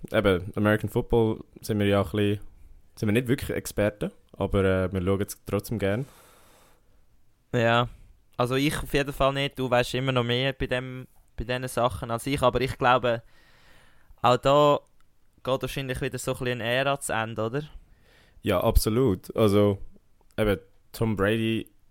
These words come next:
Speaker 1: ist ja einer von diesen Sportlern, der zu Lebzeiten schon als goat bezeichnet wird. Oder beziehungsweise noch während der aktiven Karriere als goat bezeichnet wird. Er ist, glaube ich, ja auch so ein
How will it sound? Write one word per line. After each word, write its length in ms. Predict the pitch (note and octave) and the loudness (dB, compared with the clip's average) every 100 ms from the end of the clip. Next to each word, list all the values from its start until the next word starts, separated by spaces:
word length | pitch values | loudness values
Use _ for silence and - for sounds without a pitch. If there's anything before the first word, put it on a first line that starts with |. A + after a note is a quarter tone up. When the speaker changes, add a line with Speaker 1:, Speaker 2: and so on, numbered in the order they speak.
| _ - | _ -6
Speaker 1:
ist 160 | A2+ | 0
ja 180 | A#2 G#2+ | 2 2
einer 280 | G2 G#2+ A2 | 2 0 0
von 100 | G#2 | 0
diesen 220 | G#2 G#2 | 0 0
Sportlern, 480 | - G2+ G#2 G#2+ F#2+ | -2 -2 -2 -2 -2
der 100 | G2 | -2
zu 140 | - | -2
Lebzeiten 600 | F#2+ F#2+ - G#2+ G2+ - | -2 -2 -4 -8 -8 -8
schon 300 | - F#2 F#2 - _ _ - - _ _ _ - | -4 -2 -2 -6 _ _ -20 -20 _ _ _ -6
als 180 | G2+ - | -6 0
goat 240 | G2+ - | 0 0
bezeichnet 560 | F#2+ - G2 G2 G2 F#2 | -2 0 0 0 -4 -2
wird. 460 | G2+ A#2 - - - - - | 0 -2 -6 -20 -20 -18 -4
Oder 160 | G2 | -2
beziehungsweise 340 | F2 - F2+ G2 | -2 -6 -2 0
noch 220 | F#2+ F2 | 0 2
während 240 | G#2 G2+ | 2 2
der 80 | - | 0
aktiven 340 | G#2 - G2 | -2 -2 -6
Karriere 380 | - G#2 F#2+ F#2 | -2 0 2 0
als 120 | F2 | -2
goat 220 | - G2+ - | -2 -4 -4
bezeichnet 460 | - F#2 G#2 G#2 | -2 -2 -2 -4
wird. 240 | G2+ G2+ - - - - - - | -4 -4 -6 -20 -20 -20 -18 -6
Er 140 | F#2+ | -4
ist, 160 | B2 - | -2 0
glaube 220 | A2+ G#2+ | 2 2
ich, 20 | |
ja 240 | G2 G#2 | 2 2
auch 80 | G#2+ | 0
so 120 | |
ein 60 | G#2+ | 0